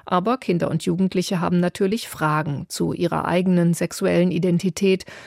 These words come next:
und auch zu der anderer. Fragen, die zum Beispiel Bücher beantworten können. Bücher, die Informationen geben oder auch Geschichten erzählen, mit denen sich junge Leserinnen und Leser identifizieren können.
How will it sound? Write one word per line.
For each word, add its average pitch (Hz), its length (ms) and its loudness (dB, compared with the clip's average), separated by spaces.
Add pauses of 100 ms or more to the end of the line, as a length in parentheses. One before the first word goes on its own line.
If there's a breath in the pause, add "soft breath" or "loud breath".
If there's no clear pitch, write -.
(140 loud breath)
und - 220 -4
auch 175 160 -2
zu - 160 -4
der 196 320 0
anderer. 156 400 0 (600 soft breath)
Fragen, 220 480 0
die 247 140 0
zum 262 180 -2
Beispiel 202 440 0
Bücher 185 420 0
beantworten - 680 -6
können. 156 320 -8 (680 loud breath)
Bücher, 240 400 0
die 190 180 -4
Informationen 208 800 0
geben 220 300 2
oder 247 300 0
auch - 280 -6 (100)
Geschichten 226 500 -2
erzählen, 170 520 2 (340 loud breath)
mit 262 160 -2
denen 190 220 4
sich 170 180 0
junge 180 240 4
Leserinnen 156 560 0
und 156 180 -2
Leser 147 360 -2
identifizieren 165 1000 -4
können. - 380 -12